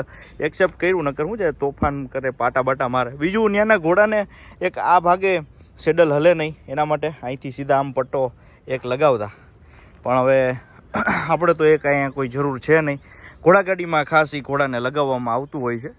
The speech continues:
બળ ના પડે અને થોડું ખેંચવામાં ઈઝી પડે. એટલે ઘણા દિવસ પછી જો ખરેરો બરેરો બધું આજે કરવું પડશે. પહેલાં હું આજે નવડાવી દઉં, આવતીકાલે થોડો ખરેરો કરીશ, ત્યારે ગજાવરને આ બીટમાં શાંતિથી ઊભો રાખી દીધો.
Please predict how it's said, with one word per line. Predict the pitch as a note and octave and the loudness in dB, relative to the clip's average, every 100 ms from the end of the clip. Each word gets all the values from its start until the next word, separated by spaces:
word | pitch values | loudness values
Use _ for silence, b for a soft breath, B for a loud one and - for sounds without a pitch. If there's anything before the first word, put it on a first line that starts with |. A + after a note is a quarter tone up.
| _ | _
બળ | B2 C#3 C3+ | -4 0 2
ના | B2 C3 | 2 -4
પડે | A#2+ A#2 A2 | -4 -4 -4
અને | A2+ A2+ G#2+ b b - | -4 -6 -8 b b -4
થોડું | C#3 B2+ | -2 -2
ખેંચવામાં | D3 C#3+ C#3+ B2+ A2 | -2 0 0 0 -2
ઈઝી | B2+ C3+ | -4 -4
પડે. | A#2 G#2 A2+ | -4 0 0
એટલે | A#2+ F#2+ - - | 0 -8 -16 -12
ઘણા | A#2 C3 | -4 -2
દિવસ | B2 C3 C#3 | -2 -2 -2
પછી | - C3 B2+ | -4 -8 -4
જો | C#3+ A#2+ | -2 -2
ખરેરો | - B2+ B2+ B2 | -2 0 0 -2
બરેરો | B2+ C3+ B2+ | -4 -6 -6
બધું | B2+ C3 C3 | -4 0 2
આજે | C3 | 0
કરવું | - D3 E3+ | -2 -2 0
પડશે. | C#3+ C#3 G3 B B B | 0 0 -6 B B B
પહેલાં | - C#3 | 0 2
હું | D3 | 4
આજે | D#3 D3+ | 4 4
નવડાવી | A#2+ C3+ E3 D3+ | 4 4 4 4
દઉં, | C#3+ D3 - B B B B - | 0 -2 -6 B B B B -4
આવતીકાલે | C3+ C#3 C#3 C#3 | -4 -4 -4 -4
થોડો | C3 C3+ B2+ | -4 -4 -4
ખરેરો | - C3 C3 | -2 0 0
કરીશ, | A#2 C3 C3 - B B | -2 -4 -6 -10 B B
ત્યારે | A#2+ B2+ A#2 | -6 -4 -4
ગજાવરને | A#2+ C3+ C3+ C3+ | -2 0 0 0
આ | C3 | -4
બીટમાં | B2+ B2+ - C3+ | -4 -10 -6 -8
શાંતિથી | B2+ B2 C3 A#2+ B2+ | -6 -8 -8 -8 -8
ઊભો | B2 A#2 | -8 -4
રાખી | G#2+ A2+ A#2+ | -4 -4 -6
દીધો. | G#2+ F#2 | -8 -10